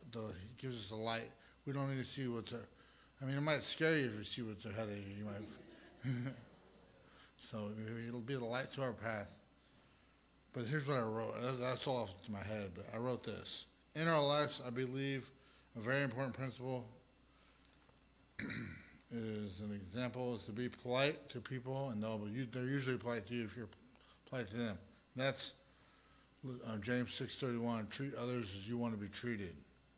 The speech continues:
And I know for myself, I fall short of doing the right thing all the time. But if I take into consideration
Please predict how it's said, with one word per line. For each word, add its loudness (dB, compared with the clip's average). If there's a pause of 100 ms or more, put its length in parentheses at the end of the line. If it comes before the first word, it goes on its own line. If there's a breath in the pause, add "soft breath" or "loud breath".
(2250 loud breath)
And -2 (680)
I -2
know 2
for -2
myself, 2
I 2
fall 0
short 0 (640)
of -6
doing 0
the -2
right -4
thing -6 (800)
all 0
the -10
time. -10
But 0
if -2
I 2
take 0 (420)
into -4
consideration 0